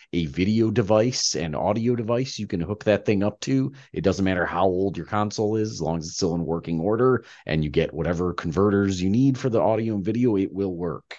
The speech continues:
you know, in the future. So I like that aspect a lot. Like, there's, there's definitely, in terms of preservation, you know, it's a nightmare.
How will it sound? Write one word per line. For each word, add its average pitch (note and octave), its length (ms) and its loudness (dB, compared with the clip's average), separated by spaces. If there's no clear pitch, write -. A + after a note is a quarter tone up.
you D#2+ 140 -4
know, C#2+ 180 -4
in C#2 80 -4
the D#2 80 -4
future. C#2+ 540 -6
So D2+ 420 -2
I F#2+ 120 0
like F#2+ 320 4
that D#2+ 380 -2
aspect E2+ 580 -2
a D#2 40 -2
lot. D2+ 360 2
Like, F2 200 -2
there's, G#2 280 2
there's C3 260 4
definitely, A2 640 0
in F#2 60 -4
terms A2+ 260 -2
of F#2 100 -4
preservation, F2+ 800 -2
you D#2 80 -4
know, D2+ 180 -4
it's E2+ 120 -4
a D#2+ 40 -2
nightmare. C#2 720 -4